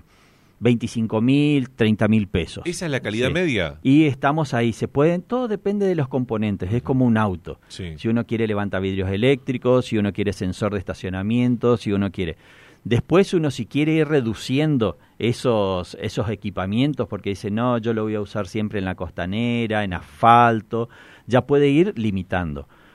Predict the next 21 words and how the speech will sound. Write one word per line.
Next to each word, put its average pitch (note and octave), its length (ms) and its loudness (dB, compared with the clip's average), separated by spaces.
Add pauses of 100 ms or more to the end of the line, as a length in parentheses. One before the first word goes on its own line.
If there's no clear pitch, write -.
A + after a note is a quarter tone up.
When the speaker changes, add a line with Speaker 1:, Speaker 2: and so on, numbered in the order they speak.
(160)
Speaker 1:
Pero F3 460 6 (240)
cuando A#2 300 4
uno E3+ 200 0
quiere D3+ 280 4
tocar D3 400 2
tierra B2 580 2 (220)
y G2+ 100 -2
avanzar, G#2+ 640 0 (340)
eh, G2+ 520 2
normalmente C3+ 760 2
uno C3+ 260 4
empieza C3+ 460 2
con A#2+ 180 -4
algo B2+ 220 -2
así, D3 400 -2 (140)
pero G2+ 240 0
después A2+ 320 -2
va A2+ 100 2
incorporando G#2 640 -2
otros G2+ 240 -6
equipamientos. D#2 720 -10